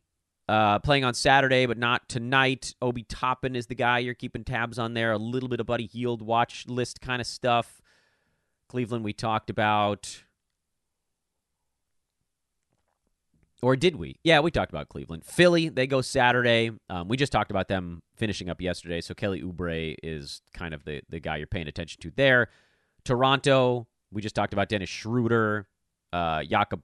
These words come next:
Poeltl, Gary Trent Junior. Miami, I mean, they're gonna need somebody to help.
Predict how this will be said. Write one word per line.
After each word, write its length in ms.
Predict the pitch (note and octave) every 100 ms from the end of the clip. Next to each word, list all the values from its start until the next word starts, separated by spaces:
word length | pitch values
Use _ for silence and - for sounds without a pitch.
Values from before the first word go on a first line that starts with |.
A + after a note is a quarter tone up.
| -
Poeltl, 720 | - A#2 A2+ G#2+ G#2 G#2 G#2
Gary 260 | G2+ F#2 F2+
Trent 280 | - F2+
Junior. 580 | D2 G2+ G2 G2 F#2 F#2 - _ _ _ _ _
Miami, 640 | G#2 A2+ C#3+ D#3+ C#3+ A#2 G#2+ _ _ _ _ _ _ _
I 120 | - G#2+
mean, 240 | G2+ G#2
they're 220 | A#2 C#3
gonna 160 | D3 C#3
need 160 | B2+ -
somebody 260 | A2 G2
to 100 | D#2
help. 360 | F2+ D2 B1